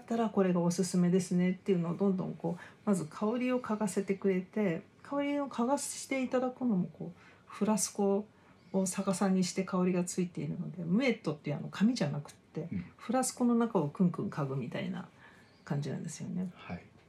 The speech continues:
Speaker 1: で、香りも百種類もあるので、その百種類もあって選べるのかって思うけど、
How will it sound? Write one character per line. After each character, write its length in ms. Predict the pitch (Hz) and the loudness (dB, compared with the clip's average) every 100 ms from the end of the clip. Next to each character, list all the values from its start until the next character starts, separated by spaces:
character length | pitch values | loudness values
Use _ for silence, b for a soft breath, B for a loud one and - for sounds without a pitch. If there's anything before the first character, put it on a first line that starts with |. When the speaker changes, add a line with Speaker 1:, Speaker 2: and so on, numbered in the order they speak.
| - | -4
Speaker 1:
で、 240 | 208 156 180 - | 2 2 0 -2
香 220 | 214 233 | 2 4
り 60 | |
も 120 | 240 226 | 4 4
百 320 | 185 196 - | 2 -2 -4
種 200 | - 247 | -2 2
類 100 | 196 | 4
も 180 | 151 - | 4 0
あ 60 | |
る 80 | 160 | -2
の 160 | 143 151 | -2 -2
で、 280 | 151 143 - B B B B B _ - _ _ - | -4 -4 -8 B B B B B _ -20 _ _ 4
そ 80 | 190 | 6
の 80 | |
百 320 | 196 - 185 - | 6 2 -2 -2
種 220 | 311 294 | 0 4
類 40 | 202 | 4
も 100 | 165 | 4
あ 40 | |
っ 40 | |
て 160 | 170 151 | 0 2
選 140 | 165 | 4
べ 100 | 202 | 4
る 100 | 247 | 6
の 120 | 202 147 | 4 2
か 100 | - | -2
っ 80 | |
て 120 | - 170 | -2 -2
思 160 | 170 | -2
う 20 | |
け 160 | 165 165 | -2 -6
ど、 100 | 160 | -8